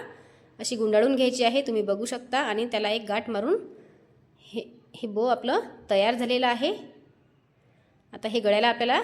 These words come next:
लावायचं आहे. त्या अगोदर आपण जे आपण पट्टी लावलेल्या होत्या छो-, छोट्या छोट्या दोन दोन इंचच्या, त्या पट्ट्यांच्या मध-, मधातून आपल्याला, मध्यभागातून आपल्याला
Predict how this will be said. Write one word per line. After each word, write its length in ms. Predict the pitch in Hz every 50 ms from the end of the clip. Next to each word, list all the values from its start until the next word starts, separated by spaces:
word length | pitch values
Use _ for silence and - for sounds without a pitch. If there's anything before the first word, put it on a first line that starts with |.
| - -
लावायचं 420 | 240 202 196 196 214 226 226 - 240
आहे. 140 | 247 269 269
त्या 260 | 262 233 233 254 262
अगोदर 300 | 226 214 220 214 226 226
आपण 300 | 214 208 - 254 349 480 - - - - - - - _ _ _ _ _ _ _ _ _ _ _ _ _ _ _ _ _ _ _ - 214
जे 120 | 226 240
आपण 260 | 247 240 240 247 247
पट्टी 320 | 240 240 220 214 - 247 254
लावलेल्या 380 | 247 233 233 233 233 240 240
होत्या 240 | 220 220 233 233 240 -
छो-, 160 | 220 - -
छोट्या 240 | 226 202 208 202 208
छोट्या 280 | 208 208 226 254 392 453 - - - - -
दोन 160 | 214 214 214
दोन 140 | 220 233 233
इंचच्या, 500 | 226 220 214 214 214 208 214 - 269 370 466 - - - - - - - - -
त्या 100 | 247 247
पट्ट्यांच्या 480 | 247 247 226 226 - 226 220 214 240 233
मध-, 260 | 226 214 208 190 -
मधातून 560 | 220 220 214 208 202 226 220 214 - 262 262
आपल्याला, 380 | 262 220 214 240 220 240 302 427 508 415
मध्यभागातून 680 | 277 240 214 240 240 233 214 202 214 214 220 240 240
आपल्याला 400 | 226 226 226 220 226 240 294